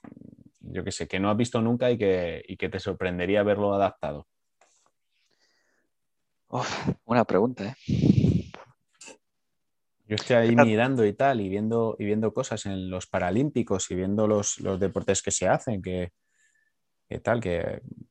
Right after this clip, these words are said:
Speaker 1: que alguno te puede sorprender y, y pensando en, en las nuevas disciplinas que entran, pues, tío, me ha flipado, eh, la escalada adaptada.
Speaker 2: Mm.
Speaker 1: Que seguro
Speaker 2: Sí,
Speaker 1: que
Speaker 2: la
Speaker 1: la hacen, seguro.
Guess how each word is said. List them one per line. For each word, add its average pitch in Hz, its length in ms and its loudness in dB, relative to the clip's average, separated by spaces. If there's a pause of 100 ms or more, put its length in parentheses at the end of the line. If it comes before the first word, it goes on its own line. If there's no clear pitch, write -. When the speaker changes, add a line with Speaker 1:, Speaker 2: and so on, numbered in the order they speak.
(140)
Speaker 1:
que 90 100 -10
alguno 95 360 0
te 107 100 2
puede 110 120 2
sorprender 107 600 0
y, 87 280 -8
y - 140 -16
pensando 110 960 2
en, 104 420 -4
en 101 200 -6
las 95 180 -2
nuevas 101 800 0
disciplinas 107 640 0
que 101 160 0
entran, 156 400 -2 (600)
pues, 90 160 -6
tío, 95 160 -2
me 92 80 -2
ha 95 60 -2
flipado, 110 600 0 (200)
eh, - 100 -4 (380)
la 95 120 -4
escalada 104 540 0
adaptada. 95 560 -2 (800)
Speaker 2:
Mm. 131 280 -10
Speaker 1:
Que - 100 -6
seguro 107 340 4
Speaker 2:
Sí, 117 60 6
Speaker 1:
que 98 80 4
Speaker 2:
la - 0 -
Speaker 1:
la 90 140 2
hacen, 82 420 -6
seguro. - 540 0